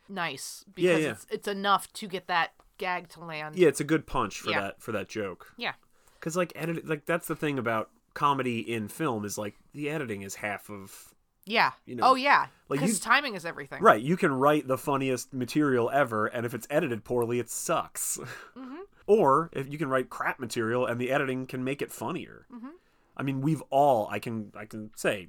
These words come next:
Speaker 2: right? Everybody listening to this has seen a trailer for a movie where there's a joke in the trailer that's fucking hilarious, and you go see the movie and you're like, "Oh, the joke's in here," but it's a little different 'cause they edited it for the trailer and it's not as good.
Speaker 1: Yep.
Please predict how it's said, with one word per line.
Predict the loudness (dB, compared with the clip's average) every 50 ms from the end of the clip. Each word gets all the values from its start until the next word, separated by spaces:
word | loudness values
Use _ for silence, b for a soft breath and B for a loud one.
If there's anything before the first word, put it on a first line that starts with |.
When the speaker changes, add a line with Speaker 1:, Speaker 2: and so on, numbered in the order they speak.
| -14 -12
Speaker 2:
right? | -8 -6 -6 -6 -6 -6
Everybody | -8 -6 -4 -2 -2 0 0
listening | 0 -2 -4 -4 -4 -6 -6
to | -6 -6
this | -4 -4 -4 -4 -4
has | -4 -4 -4 -4
seen | -6 -6 -4 -4 -4
a | -4
trailer | -2 0 2 2 2 2 2 0
for | -2 -2 -2
a | -2
movie | 0 0 0 0 0 -2 -2 -4 b b b b b
where | -4 -2
there's | -2 0 0
a | -2 -2
joke | -2 0 0 0 0 0
in | -2
the | -2
trailer | -2 0 0 2 2 2 2 0
that's | -2 -4 -8
fucking | -10 -6 -4 -4 -2 -2 -4 -4
hilarious, | -2 -2 0 0 0 0 -2 -2 -2 -4 -6 -8 -10
and | -10 -8
you | -4
go | -2 -2 -2
see | -2 -4 -4
the | -4
movie | -2 -2 -2 -2 -4
and | -2
you're | -2
like, | -2 -2 0
"Oh, | 0 2 2
the | 2 0
joke's | -2 0 2 2 2 2 0 -4
in | -4 -2
here," | -2 -2 -2 -2 -4 -4 b b b b b _
but | 2 2
it's | 2 0 -2
a | -2
little | 0 0 0 0
different | 2 2 2 2 2 0 -4 -4 -6 -8 _
'cause | -12 -8 -4
they | -4 0
edited | 2 2 2 2 2 0
it | -2 -2 -2 -2
for | -6 -8
the | -8
trailer | -4 -2 0 0 2 2 0 0
and | -2 -4 -6
it's | -6 -4
not | -2 0 2 2 2
as | 0 -2 -2
good. | 0 0 0 -2 -4 -8 _ -6
Speaker 1:
Yep. | -4 -4 -4 -4